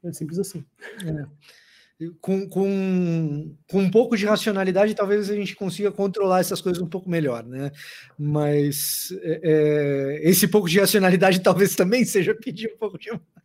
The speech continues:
Speaker 1: É, talvez, é, talvez seja o nosso wishful thinking, né? O nosso, o que a gente quer ouvir que tem um jeito. O jeito é, não, se a gente fosse muito racional, se a gente fosse muito, a gente tinha controle. Não, cara, de verdade,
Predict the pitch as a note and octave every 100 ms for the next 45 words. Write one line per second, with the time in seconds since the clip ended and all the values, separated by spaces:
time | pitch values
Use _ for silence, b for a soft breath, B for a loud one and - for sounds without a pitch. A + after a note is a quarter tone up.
0 | - - C4+ C#4 - G3 F#3 G#3+ A3+ G3+
1 | G3+ F#3 G3+ A3 G#3 G#3 G#3 F#3+ G3+ G#3+
2 | G#3+ G3 F#3 - F3+ F#3 E3+ E3 E3 E3+
3 | D#3+ E3+ E3+ F3+ F#3+ F3+ F3 F#3+ D#3 G3+
4 | - F#3+ F#3+ G3+ D3 G#3 - - A3+ A3
5 | E3+ G3+ E3 E3+ E3+ G3 G#3 G3+ F#3 E3+
6 | b b G3+ G3+ - F3+ F#3 - - F3
7 | D#3+ A3 E3 E3+ E3+ E3 D3+ F#3 E3 D3
8 | _ _ - F3+ F3 G3 - E3+ D3+ E3
9 | G#3+ G3+ G3+ G3 b b F3 F#3 F#3 -
10 | - A3 A3 G#3+ F3 F3+ E3 F3+ G#3+ G#3+
11 | F3+ F3+ E3 F#3+ A#3 G#3 A#3+ _ - -
12 | G#3+ A3 G#3 G3 D3 D3+